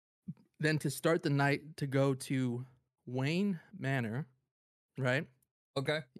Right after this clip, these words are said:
Speaker 1: So, universes are colliding here.
Speaker 2: Yeah.
Speaker 1: Uh, D C and Marvel are kinda intertwined for the, what I have going on with you.
Speaker 2: Which is
Speaker 1: So I
Speaker 2: literally
Speaker 1: wanted
Speaker 2: happening right now in the M C U, so. And the,
Speaker 1: Yep.
Speaker 2: and D C, so we're good.
Speaker 1: Yeah, you like that little Spider-Man plug?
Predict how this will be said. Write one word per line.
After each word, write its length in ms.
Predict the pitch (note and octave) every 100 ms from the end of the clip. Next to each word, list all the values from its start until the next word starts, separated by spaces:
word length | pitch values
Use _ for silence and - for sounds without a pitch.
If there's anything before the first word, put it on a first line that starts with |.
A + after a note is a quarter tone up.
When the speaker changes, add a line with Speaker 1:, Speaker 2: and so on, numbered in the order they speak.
| - - -
Speaker 1:
So, 280 | C3+ C#3 - _ -
universes 520 | D3+ F3 F3+ E3 D3
are 60 | D3
colliding 400 | - C#3+ C#3 B2
here. 260 | A#2+ B2 C3 _
Speaker 2:
Yeah. 200 | C#3 D3 C3+
Speaker 1:
Uh, 200 | B2+ A#2+
D 160 | C3+
C 160 | C#3 D3
and 100 | C3
Marvel 220 | C3 B2
are 60 | A#2+
kinda 220 | C3+ B2+
intertwined 440 | B2 A2+ C3 A#2+
for 80 | -
the, 120 | A#2 - _ _ -
what 100 | B2+
I 40 |
have 180 | C3 A#2
going 180 | A#2+ A#2+
on 140 | A#2
with 120 | A2+
you. 180 | A#2 B2 C3 _ _
Speaker 2:
Which 160 | C3+ C3
is 200 | A#2+ B2
Speaker 1:
So 80 | -
I 20 |
Speaker 2:
literally 260 | B2 B2+
Speaker 1:
wanted 180 | B2 A#2
Speaker 2:
happening 500 | A#2+ A#2+ A#2 A2+ A2
right 200 | A2 A2+
now 200 | A2 A2
in 80 | G#2+
the 80 | G#2+
M 140 | G#2+
C 180 | G2 A2+
U, 200 | A2 G#2
so. 300 | G2 - A#2 _ _ _
And 280 | C#3 D#3 D3+
the, 40 | C3
Speaker 1:
Yep. 60 | -
Speaker 2:
and 200 | D3 C3
D 140 | C3
C, 280 | C3 D3+ C#3
so 240 | A2 - A2
we're 140 | A#2
good. 240 | B2 A#2 A2 _ _ _ _ _ _ _ _ _
Speaker 1:
Yeah, 160 | B2+ B2
you 140 | B2
like 140 | C3+ C3
that 80 | C3
little 180 | B2+
Spider-Man 500 | B2 - C3+ C3 C3
plug? 300 | B2+ C3+ C3+